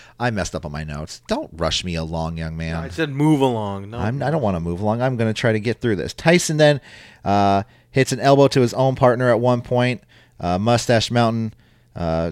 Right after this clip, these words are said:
Speaker 1: tr-, hit their finisher on Tyson T-Bone and the pin and the win. So Trent Seven gets the pin on, um, Tyson T-Bone. I kinda like Tyson T-Bone. He reminds me of a character from Tekken.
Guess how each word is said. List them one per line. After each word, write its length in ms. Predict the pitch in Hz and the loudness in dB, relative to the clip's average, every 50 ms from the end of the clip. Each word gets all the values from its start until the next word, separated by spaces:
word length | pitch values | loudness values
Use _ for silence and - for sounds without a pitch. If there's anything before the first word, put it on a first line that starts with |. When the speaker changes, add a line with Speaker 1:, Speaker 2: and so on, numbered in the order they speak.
| - | -6
Speaker 1:
tr-, 140 | - - - - - | -8 -8 -8 -8 -8
hit 340 | 90 - - 123 117 - - | -8 -6 -2 -2 -2 -2 -2
their 260 | 110 104 104 101 98 92 | 0 0 2 2 0 0
finisher 340 | - 120 113 107 - 113 107 | -2 -4 -4 -4 -4 -4 -2
on 400 | 90 95 98 98 98 90 80 - _ _ _ _ - | -2 -2 -2 -2 -4 -6 -8 -14 _ _ _ _ -6
Tyson 280 | 117 104 101 - 95 | -6 -6 -6 -6 -8
T-Bone 320 | 92 98 92 92 95 95 92 | -8 -6 -4 -4 -4 -4 -4
and 220 | - 92 92 92 90 | -6 -6 -6 -6 -6
the 60 | 87 | -8
pin 240 | - - 110 104 104 | -6 -6 -6 -4 -4
and 140 | 95 95 95 | -4 -4 -4
the 80 | 95 | -6
win. 440 | 85 80 78 78 78 73 71 73 - _ _ _ _ _ _ _ _ | -6 -6 -6 -8 -8 -8 -10 -12 -16 _ _ _ _ _ _ _ _
So 140 | - - | -12 -10
Trent 240 | 98 - - 120 110 | -8 -6 -6 -6 -4
Seven 280 | - 127 117 113 117 110 | -2 -2 -2 -2 -2 -2
gets 160 | 107 104 - | -4 -6 -6
the 80 | - 98 | -6 -6
pin 300 | - 117 110 110 113 107 | -2 -2 -2 -2 -2 -2
on, 340 | - 98 98 98 101 101 | -2 -2 -2 0 0 0
um, 580 | 101 101 101 101 101 101 101 101 98 95 95 98 - _ _ | -2 -2 -2 -2 -2 -4 -6 -8 -10 -12 -14 -18 -20 _ _
Tyson 280 | - - 104 110 - - | -8 -6 -6 -6 -6 -8
T-Bone. 180 | - 107 104 107 | -8 -6 -4 -2
I 40 | 147 | -2
kinda 200 | - 285 311 320 | 0 0 2 4
like 180 | 208 180 180 - | 4 4 4 4
Tyson 260 | - 131 110 - 95 | 4 2 2 2 -2
T-Bone. 260 | 110 104 87 90 87 | -2 -2 0 0 -2
He 80 | 98 101 | -2 -2
reminds 280 | 113 117 127 143 143 - | 0 0 0 0 0 0
me 60 | 196 | 0
of 80 | 165 | 0
a 40 | 139 | 0
character 400 | - - - 110 107 104 - 123 | 0 2 2 2 2 2 2 -2
from 220 | 113 - 107 92 - | -2 -2 -4 -8 -6
Tekken. 440 | - - 92 90 - - 50 50 | -6 -8 -8 -8 -8 -10 -14 -14